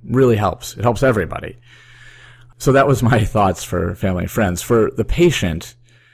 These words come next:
<sighs> um, <laughs> I was gonna say basic things like learn how to use your bed. It,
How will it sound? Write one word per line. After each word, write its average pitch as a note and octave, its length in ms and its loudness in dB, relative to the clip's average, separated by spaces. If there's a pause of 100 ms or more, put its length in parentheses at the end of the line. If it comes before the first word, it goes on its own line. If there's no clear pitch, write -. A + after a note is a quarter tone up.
(140)
<sighs> - 360 -20 (640)
um, A2+ 460 4
<laughs> G2+ 720 -2 (880)
I F#2+ 60 -4
was F#2 120 -2
gonna A#2+ 160 2
say G#2 180 2
basic F#2+ 360 2
things F2 260 -2
like F#2 240 -4 (100)
learn G#3 180 4
how C3 120 4
to A#2+ 80 0
use B2 260 0
your C3+ 100 0
bed. F#2 420 -2 (380)
It, B2+ 340 2